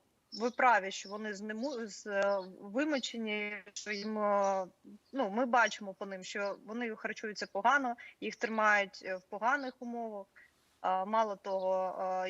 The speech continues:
вони спочатку вісімдесят шість днів боролися за Маріуполь, стримували всю, о, більшість, е, частини армії, всю авіацію на собі в Маріуполі, потім на Азовсталі. А потім їх засунули в, е, катівні і знущаються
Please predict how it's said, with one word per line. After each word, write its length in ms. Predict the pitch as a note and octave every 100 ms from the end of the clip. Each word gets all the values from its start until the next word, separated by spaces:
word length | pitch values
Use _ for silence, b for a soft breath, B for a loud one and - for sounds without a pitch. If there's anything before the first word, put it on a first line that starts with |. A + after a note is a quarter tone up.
| F#3
вони 260 | G#3 A#3 A3+
спочатку 580 | - A3+ G#3+ G3+ -
вісімдесят 600 | G#3+ G#3+ A3+ G#3+ A#3 G#3
шість 460 | - A3+ G#3+ - F#3+
днів 260 | F#3+ G#3+ G3
боролися 600 | G3 G#3 G#3 G#3+ G3+ G#3
за 120 | F#3+ G3+
Маріуполь, 580 | G#3 A3 A3 G3+ G3
стримували 640 | F#3+ - G#3+ G#3 G3+ G3+ G3
всю, 300 | - G#3+ G3+
о, 320 | - G3+ F#3
більшість, 580 | F#3+ G#3+ - G#3 - -
е, 280 | G3+ G3
частини 460 | F#3+ G#3 - G#3 G3+ G3+
армії, 400 | G3+ G3 F#3+ F#3+
всю 260 | - G#3+
авіацію 600 | G#3 G#3 B3+ D#4 - A#3+
на 120 | G#3
собі 340 | G3 G#3 F#3 F#3
в 60 | F#3
Маріуполі, 640 | G3 F#3+ G3 G3 F3 F3 -
потім 240 | F#3+ F#3+
на 80 | F#3
Азовсталі. 680 | F3+ F#3 F#3 - E3+ E3+ F3 B B B _ _ -
А 80 | G#3
потім 340 | E4 F4+ C#4
їх 140 | C4
засунули 600 | A#3 A#3+ D4+ C#4+ B3+ A3+
в, 260 | G3+ - G#3
е, 480 | G3+ G3+ G3 G3 G3
катівні 760 | A#3+ A3+ C4+ D4 B3+ G3+ F#3
і 220 | - G3
знущаються 1120 | G3+ A3+ A3 A3+ A3+ A3 G#3+ G3 F#3 F#3 F3+